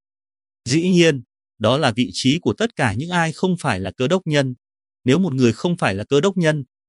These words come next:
đó là địa vị của người ấy. Người ấy ở dưới luật pháp. Người ấy tuyên bố rằng mình có thể tự biện minh bằng việc làm của mình. Và luật pháp gặp người ấy và nói rằng, "Được thôi, nếu ngươi làm điều này thì ngươi sẽ sống."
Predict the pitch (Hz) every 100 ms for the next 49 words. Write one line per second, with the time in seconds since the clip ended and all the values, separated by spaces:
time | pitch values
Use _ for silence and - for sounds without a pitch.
0 | _ _ 117 147 170 131 131 113 139 -
1 | 117 107 110 107 113 180 - _ _ _
2 | _ 127 123 110 135 185 104 90 131 160
3 | - 170 208 - _ _ _ _ _ _
4 | _ _ 120 120 117 120 139 165 151 151
5 | 160 120 117 113 104 165 151 110 117 127
6 | 123 120 160 160 120 95 101 107 110 107
7 | 98 104 92 92 82 _ _ _ _ -
8 | 101 113 104 117 - 220 143 110 104 98
9 | 110 170 131 92 113 143 104 87 _ _
10 | _ 120 110 170 170 151 131 _ _ -
11 | 113 160 185 175 147 110 110 101 107 101
12 | 92 120 113 127 139 - - 127 120